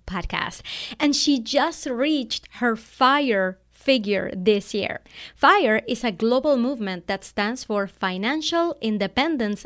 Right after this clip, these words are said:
Retire Early, and I set out to learn more about how she got there at the young age of thirty-six. It all began when she started her own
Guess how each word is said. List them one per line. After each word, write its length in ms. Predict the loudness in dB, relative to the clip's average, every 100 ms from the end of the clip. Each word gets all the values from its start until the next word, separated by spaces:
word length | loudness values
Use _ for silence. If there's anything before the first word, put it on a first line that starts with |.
| -12
Retire 840 | -6 -4 -2 0 2 2 0 -4 0
Early, 420 | 2 4 0 -4 -8 -14 -2
and 280 | 2 2 2
I 240 | 2 2
set 240 | 0 -2 0
out 180 | 0 -2
to 80 | -4
learn 220 | -2 0
more 200 | 2 2
about 420 | 0 2 0 -2
how 140 | -6
she 260 | 0 0 2
got 320 | 0 -2 0
there 240 | 0 0 0
at 180 | -6 -4
the 80 | -4
young 500 | -4 0 0 0 -2 0
age 300 | 0 0 -4
of 100 | -6
thirty-six. 840 | -8 -6 -4 -2 -4 -4 -6 -8 -16 -16 -16 2
It 160 | 4 4 4
all 340 | 6 6 4
began 580 | 2 2 4 2 0 -4 _ _
when 180 | -4 -2
she 160 | -4 -6
started 720 | -8 -6 -4 -2 -2 -2 -4
her 160 | -6 -6
own 460 | -6 -4 -4 -4